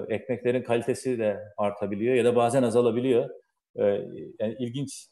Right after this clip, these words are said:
ilginç konuşmalar oluyor. E, bu arkadaşlar arasında aslında yani seksen yedi, seks-, çoğumuz seksen yedide, seksen sekizde, bir, yani doksanlara kadar devam, değişik devrelerde şey olan, mezun olan arkadaşlar vardı, seksen üçlü girişlilerden.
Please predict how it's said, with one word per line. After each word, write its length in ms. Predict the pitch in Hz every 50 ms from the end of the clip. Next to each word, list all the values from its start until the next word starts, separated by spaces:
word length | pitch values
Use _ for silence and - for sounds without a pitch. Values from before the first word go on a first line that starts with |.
| _
ilginç 320 | - 113 117 127 131 - -
konuşmalar 440 | - 120 113 - - 123 131 131 127
oluyor. 300 | 123 123 117 104 - - - _ _ _ _ _ _ _ -
E, 200 | 104 98 98 - - - -
bu 440 | 135 110 107 147 165 165 - - 127
arkadaşlar 500 | 127 - 156 151 156 147 - - 165 160
arasında 440 | 156 156 151 - - 156 147 151 147
aslında 480 | 139 - - - 151 151 156 147 - - - - - - _ _ _ _ _ _ _ _ _ _ _ _ -
yani 240 | 120 123 131 127 120 120 - - -
seksen 540 | - - - 135 127 - - - 143 147 147
yedi, 260 | 139 143 143 139 151
seks-, 520 | 156 151 147 131 - - 139 131 - -
çoğumuz 340 | - - 147 139 135 131 131 -
seksen 300 | 135 123 - - 127 127
yedide, 340 | 127 120 113 110 107 107
seksen 400 | 107 - 120 117 - - 120 113
sekizde, 580 | 113 - - 113 110 117 101 95 107 98 98 101
bir, 200 | 98 107 107 95
yani 280 | - 104 104 107 107 107
doksanlara 540 | 110 110 - - 113 110 110 113 110 104
kadar 280 | - 92 95 101 98 -
devam, 340 | 110 98 95 - - 104 110
değişik 340 | 110 107 107 - 107 - _
devrelerde 680 | - 101 104 107 104 104 104 104 101 104 107 107 127 123
şey 200 | - - 110 107
olan, 280 | 107 107 110 107 101 104
mezun 300 | 107 110 110 107 - 117
olan 140 | 113 110 110
arkadaşlar 520 | 110 110 117 107 113 107 - - 120 120
vardı, 300 | 113 101 95 90 87 92
seksen 320 | - - 101 92 - 104 104
üçlü 220 | 95 - - 104
girişlilerden. 720 | 95 101 95 95 - - 107 104 104 104 110 139 139 139